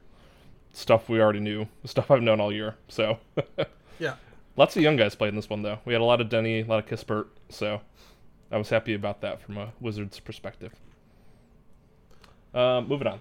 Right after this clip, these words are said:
Speaker 1: Last game. Uh, was, this was last night, wasn't it? Yeah.
Speaker 2: Yeah, we're recording this
Speaker 1: Uh,
Speaker 2: on
Speaker 1: the
Speaker 2: Thursday.
Speaker 1: Pistons. Yes. For anyone that didn't realize that.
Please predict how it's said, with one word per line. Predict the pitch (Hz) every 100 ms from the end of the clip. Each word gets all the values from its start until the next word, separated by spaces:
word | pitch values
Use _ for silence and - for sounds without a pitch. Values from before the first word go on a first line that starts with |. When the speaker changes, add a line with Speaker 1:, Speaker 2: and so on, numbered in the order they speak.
| -
Speaker 1:
Last | 139 147
game. | 120 107 - - - _ -
Uh, | 120 117 117 110 - -
was, | 120 113 110 113 110 107 - - - - _
this | 165 -
was | 113
last | 127 240 113
night, | 104
wasn't | 151 107
it? | -
Yeah. | 151 - -
Speaker 2:
Yeah, | 139 120
we're | 123
recording | 127 123 156 127
this | 120
Speaker 1:
Uh, | 117 113
Speaker 2:
on |
Speaker 1:
the | 113
Speaker 2:
Thursday. | 110 - 170
Speaker 1:
Pistons. | - 143 135 135 - - - _ - - - _ - -
Yes. | 101 - - - - - _ - -
For | - 104 101
anyone | 110 104 104
that | 107 -
didn't | - 104 - - - - _ -
realize | 120 107 104 107
that. | 120